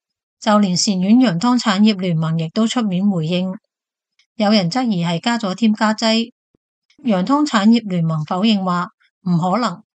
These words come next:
呢個都係用傳統嘅方式嚟熬出嚟嘅。網民回應話，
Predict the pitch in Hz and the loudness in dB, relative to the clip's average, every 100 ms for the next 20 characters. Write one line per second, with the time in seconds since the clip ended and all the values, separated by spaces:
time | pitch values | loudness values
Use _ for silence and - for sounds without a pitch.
0 | _ _ 233 240 214 220 233 214 180 170 | _ _ 0 2 0 0 0 0 0 -4
1 | - 170 175 175 214 180 226 233 247 185 | -2 -4 -2 0 0 0 -2 -2 -4 -4
2 | 160 160 156 - 233 180 - 175 175 _ | -6 -6 -6 -4 -4 -6 -8 -10 -10 _
3 | _ _ _ _ _ _ _ _ 240 190 | _ _ _ _ _ _ _ _ -2 0
4 | 185 214 170 170 170 185 190 185 175 | 2 2 2 -4 -4 -4 -2 -2 -4